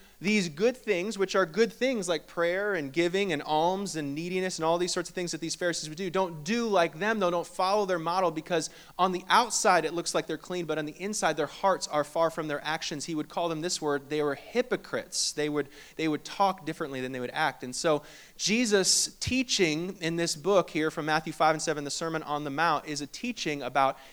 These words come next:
inside out transformation. Not just the changing of actions, but the changing of attitude. Not just the changing of, of, of behavior, but of motive, uh, of belief system. And, and what, what the author, what the writer is,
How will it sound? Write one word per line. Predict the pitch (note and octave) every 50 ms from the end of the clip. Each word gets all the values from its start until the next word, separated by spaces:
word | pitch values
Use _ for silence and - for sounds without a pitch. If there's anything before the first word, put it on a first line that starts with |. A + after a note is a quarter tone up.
| - - _ -
inside | F#3+ A3+ B3 B3 A#3+ - - - G#3+ F#3+ F#3+ F#3+ F#3 F#3 -
out | - D#3+ E3+ E3 D#3+ E3 E3 - -
transformation. | - - D#3+ D3+ D3 C#3 C3+ - - - - C#3 C3 C3+ C#3 C#3 C3+ - - - - - - - - - - - - - - - -
Not | - D3+ E3 E3+
just | - F3 - -
the | D#3
changing | - - F3 E3+ D#3 - D3+
of | C#3 C3+
actions, | C#3+ C#3+ D#3 E3+ - - F3 E3+ D#3+
but | - - C#3+
the | - -
changing | - D3 C#3+ C3+ B2+ C3 B2+ B2
of | A#2
attitude. | B2+ B2+ C#3 C3+ C3 - - B2
Not | B2 C3+ C#3
just | - C#3+ - -
the | C#3
changing | - - D3 C#3 C#3 C3+ C#3 C3 B2+
of, | A#2+ - - - - - - - - - -
of, | C3+ C#3 C3 B2 - - -
of | - C3+ B2 A#2
behavior, | B2 B2+ - - F#3 F3+ F#3 E3 E3+ E3+
but | D3+ C#3 C3
of | B2+ A2+
motive, | B2 B2+ C#3 D3+ D#3 E3+ E3+ C3+ A2 G2 - - - - - - - - - -
uh, | - C3 B2+ - -
of | D3+ C#3 B2
belief | C3+ C3 C3 C3 C#3 D#3+ E3+ D#3+ D#3 - - - -
system. | - - - - - D#3+ D3 - - - - C#2+ G2+ C3 C3+ - - - - - - - - - - - _ _ - - - - -
And, | - D#3 E3 E3 D#3 - - -
and | - E3+ E3+
what, | E3+ A#3 B3+ - - - -
what | E3+ A3 C4 B3+
the | B3 G3
author, | - F3 G3 G#3 A#3 A3+ A3 G3+ E3+
what | E3+ F#3+
the | - F#3+
writer | D#3+ E3+ F3+ G3 G3 F#3 E3+
is, | D#3+ C#3 -